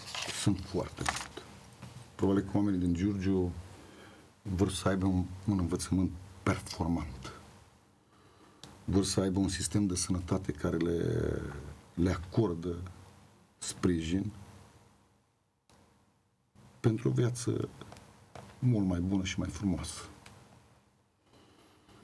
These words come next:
Aș vrea ca giurgiuvenii să aibă posibilitatea să plimbe pe drumuri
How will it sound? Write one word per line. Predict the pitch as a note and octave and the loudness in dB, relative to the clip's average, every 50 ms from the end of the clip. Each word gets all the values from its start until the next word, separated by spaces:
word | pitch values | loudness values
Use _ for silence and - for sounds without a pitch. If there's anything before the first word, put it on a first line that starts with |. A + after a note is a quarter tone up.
| - - - - - - - - - - - - - - - - - - - | -20 -18 -18 -18 -18 -18 -18 -18 -18 -18 -18 -20 -20 -20 -20 -20 -12 -2 2
Aș | G#2 G2 F2 | 4 4 6
vrea | F#2+ C3+ C#3 | 6 4 4
ca | B2+ C3+ | 4 2
giurgiuvenii | G#2+ G2+ A2 G2+ G2 G2 F#2+ A#2 B2 B2 A#2+ A2+ A2 G#2 - - - - - - - - - - - - - _ _ _ - _ _ _ - - | 2 2 2 2 2 2 4 4 4 6 4 4 2 0 -2 -6 -10 -18 -20 -20 -20 -20 -20 -20 -20 -20 -20 _ _ _ -20 _ _ _ -14 -8
să | - - - G#2+ | -4 2 2 4
aibă | G2+ A#2 A2+ A2 | 4 4 2 0
posibilitatea | F#2 G2+ F#2 - - D#2 F2+ E2 F2 F2 - G2+ G2+ F#2+ - G2+ | 0 0 0 0 0 0 0 0 0 0 0 0 0 0 0 -2
să | G2 - - - - F#2 | 0 0 -2 0 -2 -2
plimbe | F#2 - - A2 G#2 F#2+ F2 | -2 2 2 2 2 2 0
pe | F2 - - - | 0 -2 -4 -4
drumuri | D2+ D2+ D2+ - F2 D#2+ D#2+ D#2 D#2 D#2 D#2 - - - - | -4 -2 0 0 0 2 2 2 0 0 -2 -4 -8 -12 -14